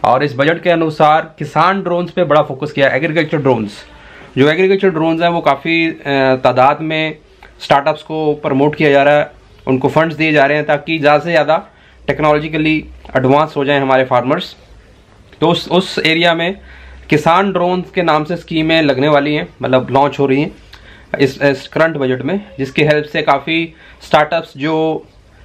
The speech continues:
Dedicated drones बनाएंगे, uh, for the agriculture industry, agriculture industry basically, क्योंकि वो काफ़ी ज़्यादा है India में। And, uh, Indian government is very positive with regard to that use। तो उस, उस हिसाब से drones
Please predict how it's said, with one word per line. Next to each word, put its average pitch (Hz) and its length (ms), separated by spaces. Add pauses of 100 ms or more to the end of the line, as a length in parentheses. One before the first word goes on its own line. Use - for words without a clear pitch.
(100)
Dedicated 170 440
drones 156 260
बनाएंगे, 151 520 (120)
uh, 139 120
for 131 180
the 147 140
agriculture 143 640 (380)
industry, 151 460 (220)
agriculture 170 420
industry 120 380 (180)
basically, 120 380 (240)
क्योंकि 131 200
वो 139 100
काफ़ी 139 560
ज़्यादा 120 300
है 147 180
India 127 280
में। 175 140 (440)
And, 151 360
uh, 143 160 (720)
Indian 165 240
government 160 260
is 143 140
very 143 180
positive 160 480
with 135 100
regard 135 240 (100)
to 151 100 (480)
that 143 280
use। 104 220 (240)
तो 135 60
उस, 175 340 (160)
उस 208 200
हिसाब 175 320
से 175 420 (340)
drones 160 600